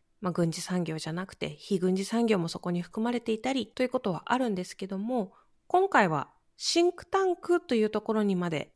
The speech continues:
視点を広げて見てきました。じゃあ、ここで軍産複合体は終わりなのか、シンクタンクまで含めたら、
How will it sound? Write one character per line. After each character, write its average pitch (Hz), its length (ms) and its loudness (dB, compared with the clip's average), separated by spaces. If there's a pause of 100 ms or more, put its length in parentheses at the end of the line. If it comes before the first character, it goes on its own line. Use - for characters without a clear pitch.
視 - 120 -4
点 175 260 0
を 156 80 -4
広 165 300 -2
げ 165 80 -2
て - 260 -8
見 170 100 -4
て 147 100 -8
き - 140 -12
ま - 120 -8
し - 60 -8
た。 - 160 -18 (800)
じ 339 80 6
ゃ 330 40 8
あ、 330 40 2
こ 240 160 -2
こ 302 160 6
で 269 240 8
軍 226 220 8
産 226 180 4
複 - 180 -2
合 202 140 4
体 202 160 4
は 180 200 0
終 175 60 6
わ 185 100 8
り 185 120 4
な 180 100 4
の 160 80 -2
か、 - 160 -12
シ - 160 2
ン 208 60 6
ク - 80 -4
タ 233 100 4
ン 226 60 0
ク 208 80 0
ま 190 120 4
で 170 80 0
含 240 240 -2
め 254 100 4
た 170 120 2
ら、 - 160 -8